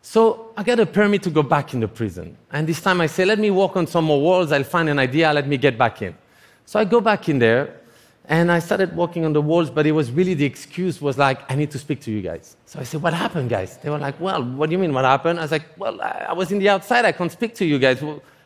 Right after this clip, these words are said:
how, what was the impact inside?" He's like, "Oh, the impact inside is pretty simple. Let me tell you for myself. I mean, my daughter never visited me in fourteen years.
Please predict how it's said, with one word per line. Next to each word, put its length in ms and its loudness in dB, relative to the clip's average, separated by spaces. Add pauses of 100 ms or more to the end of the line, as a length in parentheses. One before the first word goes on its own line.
how, 220 -6
what 180 2
was 80 2
the 120 2
impact 320 -2
inside?" 420 0 (480)
He's 100 -6
like, 140 0
"Oh, 360 2
the 100 0
impact 320 -4
inside 300 -2
is 40 -18
pretty 220 0
simple. 560 -4 (960)
Let 100 0
me 100 2
tell 180 2
you 100 2
for 180 0
myself. 440 -2 (120)
I 120 -4
mean, 320 -2
my 160 0
daughter 360 4
never 260 2
visited 380 0
me 120 2
in 80 2
fourteen 380 -2
years. 360 -4